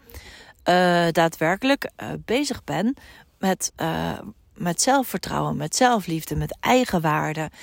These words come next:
En dat dat eigenlijk ook altijd het resultaat is wat mijn klanten altijd, eh, zeggen als ze bij mij coaching hebben gevolgd. En ik wil al heel lang een boek schrijven. En ik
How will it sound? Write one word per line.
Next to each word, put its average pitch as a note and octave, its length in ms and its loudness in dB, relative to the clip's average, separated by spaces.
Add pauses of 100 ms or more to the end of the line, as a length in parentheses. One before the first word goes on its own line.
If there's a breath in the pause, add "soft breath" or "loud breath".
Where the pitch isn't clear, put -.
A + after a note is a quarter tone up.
(220 loud breath)
En G#3 200 2
dat A3+ 320 2
dat A#3+ 260 2
eigenlijk A3 420 -2
ook A3+ 100 -4
altijd A3+ 200 0
het - 100 -8
resultaat F#3+ 560 -4
is D#3 160 -8
wat - 140 -4
mijn A#3+ 160 -4
klanten G3 340 -2
altijd, D#3+ 540 -4
eh, - 200 -4
zeggen G3 540 0 (300 loud breath)
als - 160 -8
ze D4 80 -6
bij A#3+ 100 -4
mij D#3+ 200 0
coaching D4+ 460 2
hebben F3+ 260 2
gevolgd. - 720 0 (2250 loud breath)
En C4 140 4
ik C#4+ 100 4
wil B3 160 6
al G#3+ 120 6
heel B3+ 600 6
lang G#3 180 0
een G3+ 100 -4
boek G#3+ 180 -12
schrijven. E3+ 560 -10
En - 240 -8
ik - 180 -10